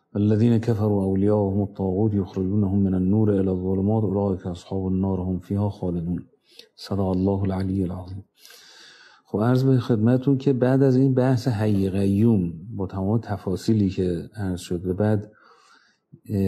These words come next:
یک ملکیتی رو طبیعتاً این حی قیوم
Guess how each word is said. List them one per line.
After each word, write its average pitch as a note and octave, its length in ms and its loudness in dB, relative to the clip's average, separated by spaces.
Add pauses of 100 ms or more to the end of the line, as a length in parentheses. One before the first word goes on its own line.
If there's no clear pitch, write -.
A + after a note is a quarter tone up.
(240)
یک G#2+ 480 2
ملکیتی G#2 920 2
رو F2+ 380 0 (320)
طبیعتاً F#2+ 520 -2
این F#2 220 0
حی F#2 360 0
قیوم F#2 640 0